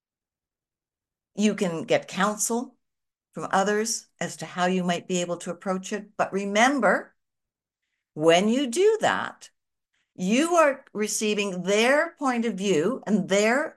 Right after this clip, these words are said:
judgments on the situation. Their beliefs are coming through. So if they don't whisper the message, "Oh, yes,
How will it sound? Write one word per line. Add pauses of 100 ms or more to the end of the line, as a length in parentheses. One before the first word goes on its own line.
(120)
judgments (880)
on
the
situation. (1080)
Their
beliefs
are
coming
through. (160)
So
if
they
don't (320)
whisper (640)
the (500)
message, (100)
"Oh,
yes,